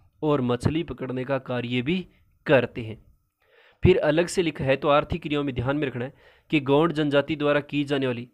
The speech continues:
झूमिंग कृषि को दिप्पा या पेंडा कहते हैं।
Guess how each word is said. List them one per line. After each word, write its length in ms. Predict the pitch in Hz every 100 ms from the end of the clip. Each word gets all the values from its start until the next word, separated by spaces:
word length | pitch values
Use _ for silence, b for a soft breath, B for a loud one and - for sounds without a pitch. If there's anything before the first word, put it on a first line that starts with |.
| _
झूमिंग 420 | 123 135 131 160 170
कृषि 360 | 143 135 -
को 160 | 131 151
दिप्पा 520 | 123 127 - 160 - 147
या 120 | 147
पेंडा 520 | - 151 139 151 175
कहते 360 | 170 123 -
हैं। 120 | 123